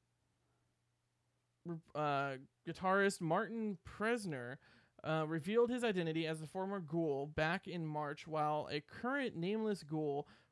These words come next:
recently claimed Ghost has undergone ten lineup changes since the group's formation. Uh, the lawsuit adds more smoke pointing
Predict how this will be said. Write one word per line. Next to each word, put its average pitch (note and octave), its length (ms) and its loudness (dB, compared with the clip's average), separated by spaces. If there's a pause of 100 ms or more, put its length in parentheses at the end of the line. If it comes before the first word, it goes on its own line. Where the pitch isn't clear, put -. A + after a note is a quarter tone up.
recently A3+ 480 -2
claimed F#3 520 -2
Ghost D#3 560 0
has D3 380 -2 (100)
undergone E3+ 680 -2 (160)
ten B3 600 -2
lineup G3 460 4
changes D3+ 440 -4
since G#3 320 -4
the G3 140 -6
group's E3+ 460 -4 (280)
formation. E3 640 0 (540)
Uh, D3 200 0
the E3 120 0
lawsuit G#3+ 500 -2
adds F3+ 500 2 (520)
more G#3+ 440 0
smoke A3+ 520 -2 (180)
pointing A3 520 -2